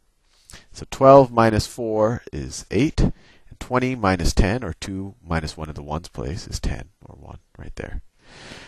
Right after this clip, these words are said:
So he read, so in the afternoon, he read eighteen. So the answer there is eighteen. And then the second part of the problem asks us, how many pages did he read altogether? Well, that's going to be the morning plus the afternoon.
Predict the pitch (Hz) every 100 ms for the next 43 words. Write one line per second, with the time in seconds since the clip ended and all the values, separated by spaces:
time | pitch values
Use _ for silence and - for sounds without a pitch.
0 | - - 82 - 165 156 139 131 127 -
1 | - 92 - 95 98 110 135 131 98 95
2 | 95 90 - 90 85 80 80 - - -
3 | - - - _ _ _ _ _ _ _
4 | _ - 76 - - - _ _ _ _
5 | - _ _ - - 80 80 - 78 69
6 | 67 - 73 - 73 76 - 80 65 -
7 | _ _ _ _ _ _ _ _ _ _
8 | _ - - - - - 104 131 - 156
9 | 180 143 139 127 139 127 113 104 - -
10 | 127 151 143 - 120 113 107 101 107 92
11 | 98 95 92 113 143 80 73 101 - 117
12 | 107 107 98 107 113 110 - 139 - 85
13 | 78 76 69 65